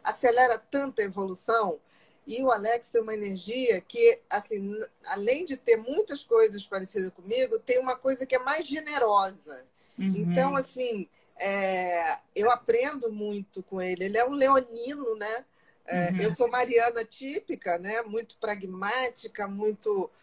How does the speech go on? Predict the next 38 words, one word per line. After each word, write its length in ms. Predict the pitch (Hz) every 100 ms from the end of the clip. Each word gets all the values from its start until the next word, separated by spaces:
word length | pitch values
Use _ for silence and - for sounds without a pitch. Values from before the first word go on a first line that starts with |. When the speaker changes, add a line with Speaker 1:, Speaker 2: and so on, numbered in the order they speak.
| _ _
Speaker 1:
é, 320 | 170 180 180 -
e 100 | 220
o 40 | 240
leonino 680 | 247 247 240 226 240 247
tem 220 | 240 240 233
uma 160 | 233
coisa 400 | 226 226 226 220
mais, 960 | 220 220 226 226 208 185 - - - - _ _ _ -
mais 140 | 190
benevolente, 1200 | 208 208 202 190 185 170 202 226 226 208 196 -
mais 240 | 185 185 185
carinhosa, 1200 | - 175 156 165 185 202 202 202 196 190 - 180
mais, 540 | 185 190 190 196 - _ _ _ -
e 100 | 247
que 240 | - 277
me 120 | 285
faz 280 | 294 294 294
muito 280 | 302 403 415 349
bem 320 | 254 233 226
essa 180 | 220 208
convivência. 760 | 214 208 202 185 196 190 196
Eu 80 | 220
acho 220 | 220 233
que 80 | -
eu 60 | 254
peguei 280 | 247 226 247
um 80 |
pouquinho 500 | 247 240 - 254 277 240
dele, 580 | 226 233 262 277 269 -
eu 80 | 240
acho 140 | 240
que 80 | 262
ele 60 |
tá 80 | 254
pegando 320 | 247 240 240 240
um 40 |
pouquinho 560 | 226 226 - 254 247 233
meu. 460 | 220 220 247 320